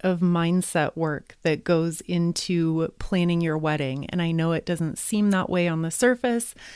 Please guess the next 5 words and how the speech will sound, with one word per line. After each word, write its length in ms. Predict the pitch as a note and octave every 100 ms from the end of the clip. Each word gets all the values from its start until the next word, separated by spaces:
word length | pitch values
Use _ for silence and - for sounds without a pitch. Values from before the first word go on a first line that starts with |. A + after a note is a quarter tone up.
| - - -
and 460 | F3+ F3+ E3+ E3 -
most 480 | F3+ F3 F3+ G#3 -
of 160 | F3+ F#3
the 80 | F3
resources 760 | F3 E3+ - F3+ F3 F#3 E3+